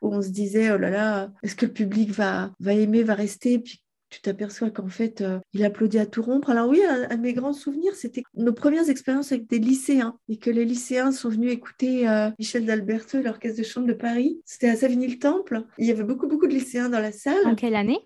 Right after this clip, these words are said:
Speaker 1: C'était peut-être en deux mille neuf, tu vois, un truc comme ça. J'avais fait le rapprochement avec, euh, les Coupes du Monde de football, là, parce qu'ils hurlaient dans la salle de joie, de liesse. Ils faisaient une sorte de hola à Michel d'Alberto après son concerto. Et c'était du Mozart.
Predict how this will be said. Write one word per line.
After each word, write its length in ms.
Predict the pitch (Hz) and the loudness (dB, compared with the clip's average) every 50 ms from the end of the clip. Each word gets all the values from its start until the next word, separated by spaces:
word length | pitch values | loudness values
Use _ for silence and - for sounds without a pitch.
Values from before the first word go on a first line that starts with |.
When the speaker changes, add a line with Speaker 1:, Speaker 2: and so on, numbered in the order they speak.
| _ _ | _ _
Speaker 1:
C'était 240 | _ - - 208 196 | _ -6 -4 -4 0
peut-être 240 | 208 247 233 240 | 0 0 0 2
en 80 | 240 233 | 0 0
deux 180 | 233 226 240 247 | 0 0 0 0
mille 640 | 247 247 247 247 247 240 233 233 233 233 233 233 226 | 0 2 2 2 2 2 0 0 -2 -4 -4 -4 -2
neuf, 320 | 240 285 403 480 - - - | 0 2 2 2 0 -4 -10
tu 120 | - 285 | -6 -4
vois, 160 | 247 254 285 | -2 -2 -2
un 40 | 339 | -4
truc 200 | 339 - - - | -6 -8 -10 -10
comme 100 | - 240 | -10 -12
ça. 300 | - - 285 330 440 - - _ - | -8 -6 -6 -6 -6 -10 -14 _ -8
J'avais 240 | 247 269 262 269 285 | -4 -2 0 0 -2
fait 140 | 277 330 | -2 -4
le 60 | 294 294 | -4 -4
rapprochement 640 | 294 247 254 254 - - - 262 254 - - 294 | -4 -4 -6 -8 -8 -8 -8 -8 -6 -4 -2 0
avec, 380 | 294 269 233 226 226 - - 233 | 2 2 2 0 0 -2 -2 0
euh, 180 | 226 220 220 | 0 2 0
les 160 | 214 214 220 | 0 -2 -4
Coupes 200 | 220 - 233 214 | -4 -6 -6 -6
du 140 | 202 208 220 | -4 -4 -2
Monde 280 | 220 214 226 240 240 233 | 0 0 0 0 0 0
de 80 | 208 | -2
football, 600 | 185 - - 196 190 185 175 - 190 226 233 220 | -4 -6 -8 -8 -8 -8 -4 -2 -2 0 0 0
là, 140 | 180 175 180 - | -2 -4 -2 2
parce 160 | - 226 220 - | 2 2 2 4
qu'ils 400 | - 269 254 247 254 254 - - | 4 6 6 6 6 4 0 -2
hurlaient 720 | - 415 480 453 392 349 294 311 320 320 302 302 285 277 247 | 2 4 6 6 6 6 4 4 6 6 8 8 6 6 4
dans 140 | 208 208 196 | 2 0 -2
la 140 | 196 202 | -2 -4
salle 560 | 190 196 - - 220 240 294 320 254 196 196 - _ _ | -4 -6 -4 -2 0 0 2 2 0 0 -2 -8 _ _
de 140 | 190 190 190 | 0 2 2
joie, 400 | 190 180 175 190 208 254 277 269 | 2 0 -2 0 2 4 4 4
de 100 | 226 220 | 4 2
liesse. 560 | 196 190 190 226 381 508 539 539 - - - 190 185 _ - | 0 2 2 4 4 4 4 2 -4 -10 -10 -12 -10 _ -4
Ils 80 | 208 | -2
faisaient 140 | 214 226 277 | 2 2 2
une 80 | 262 233 | 2 2
sorte 200 | 226 277 240 208 | 2 0 2 2
de 80 | 226 | 2
hola 420 | 220 240 262 285 277 240 277 - - - _ _ | 2 4 4 2 2 2 0 -2 -6 -12 _ _
à 100 | - 240 | -8 -6
Michel 300 | 240 233 226 - 294 269 | -4 -4 -2 0 0 0
d'Alberto 560 | 254 247 240 208 233 226 226 - _ - 339 | 0 0 0 0 -2 -2 -4 -4 _ 0 0
après 240 | 330 277 - - 254 | 0 0 0 -2 -4
son 120 | 247 254 226 | -4 -6 -8
concerto. 560 | - 240 226 - 277 269 - - 262 262 254 - _ _ _ - _ _ | -10 -10 -8 -8 -10 -10 -8 -10 -10 -10 -10 -16 _ _ _ -20 _ _
Et 60 | - 220 | -10 -10
c'était 180 | - - 277 | -4 -4 -2
du 80 | 247 262 | -2 -2
Mozart. 600 | 262 262 294 330 311 302 294 269 311 330 - - | -2 -2 -2 -2 0 0 0 0 0 -4 -8 -14